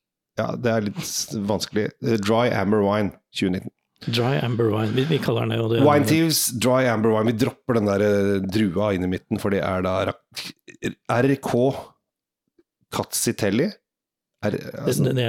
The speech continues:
Speaker 2: jeg bare sitter og ser på. Du lager så morsomme grimaser når du prøver
Speaker 1: Ja.
Speaker 2: å snakke utenlandsk. <laughs>
Speaker 1: For det Katsitelli, hvis du dropper R-en, så er det Katsitelli er ikke vanskelig. Katsitelli.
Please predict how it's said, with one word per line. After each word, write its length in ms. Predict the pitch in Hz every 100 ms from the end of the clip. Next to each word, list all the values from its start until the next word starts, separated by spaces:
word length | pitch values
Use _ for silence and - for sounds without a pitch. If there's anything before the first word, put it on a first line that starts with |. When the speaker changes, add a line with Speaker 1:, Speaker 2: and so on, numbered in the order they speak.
| 120
Speaker 2:
jeg 160 | 117 113
bare 160 | 110
sitter 160 | - 113
og 80 | 110
ser 140 | 104
på. 80 | -
Du 80 | 120
lager 240 | 117 107
så 80 | 127
morsomme 320 | 113 - 107
grimaser 400 | 110 110 98 151
når 140 | 131 123
du 60 |
prøver 100 | 143
Speaker 1:
Ja. 60 | 165
Speaker 2:
å 60 | 170
snakke 240 | 147 165
utenlandsk. 460 | - - - - - - 139 185
<laughs> 360 | - 180 - -
Speaker 1:
For 140 | 151
det 60 | 147 143 -
Katsitelli, 600 | 139 - 139 117 117 156
hvis 100 | 135
du 60 | 139
dropper 320 | 135 - - 107
R-en, 280 | 101 165
så 160 | 160 151
er 100 | 139
det 80 | 131
Katsitelli 400 | 120 131 123 120
er 80 | 175
ikke 140 | 147
vanskelig. 560 | 123 120 117 - 107 -
Katsitelli. 800 | - 104 - - 110 107 98